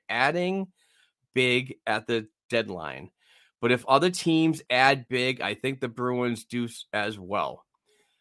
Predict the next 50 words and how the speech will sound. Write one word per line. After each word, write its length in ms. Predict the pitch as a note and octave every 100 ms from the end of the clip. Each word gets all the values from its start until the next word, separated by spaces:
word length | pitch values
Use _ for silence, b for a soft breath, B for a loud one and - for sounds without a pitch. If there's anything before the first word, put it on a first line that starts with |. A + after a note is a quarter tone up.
| _ -
The 80 | G#2+
playoffs 540 | - C3 D3 C#3+ B2+
won't 320 | A#2+ B2+ C3+ _
be 340 | B2 B2+ B2 -
a 80 | G#2
cakewalk." 840 | - B2+ A#2+ A#2 F2 B1 - - _
And 180 | A2 A2
he's 340 | G#2 C#3 G3 A3
absolutely 440 | A#3 - A#3+ C#3+
right. 260 | D#3 G2+ - -
J-, 200 | A#2 -
Joshua, 480 | - D3 E3 F3+ F3+
thank 200 | D#3 D#3
you 80 | D#3+
for 160 | D#3+ D#3
the, 160 | G#2+ - -
for 140 | C#3
the, 180 | B2+ A#2
uh, 300 | A2 G#2 G2 - b b b b b _ -
uh, 360 | A2+ G#2+ G2+
the, 220 | G#2+ A2 G#2
uh, 260 | G2 F#2+
the 100 | F2+
question 460 | - B2 B2+ C3+ A#2+
on 240 | A#2+ A#2+
this, 220 | A#2 A#2
uh, 240 | A2 G#2 G2+
live 260 | A#2 A#2
stream, 300 | - B2 B2
Black 200 | A#2 A2+
and 80 | A#2
Gold 140 | A#2 A2+
Hockey 220 | A2 A2+
Podcast. 800 | A#2 A#2 A#2 A#2+ A#2 A#2 - - _ _ _ F#2
And, 140 | G2+
uh, 60 | G2+
I 100 | G#2
believe 260 | A2+ C3
I've 140 | C3 B2+
seen 220 | C3+ C3
you 80 | B2+
before, 480 | B2 C3 B2+ C3
so 200 | C3 A#2
thank 240 | G#2+ A#2+ A#2+
you 80 | A#2
very 200 | A#2 A#2
much 240 | A#2+ A2+
for 280 | - G#2+ G#2
coming 300 | A#2 A2+ G2+
back 400 | G#2 A#2 C3+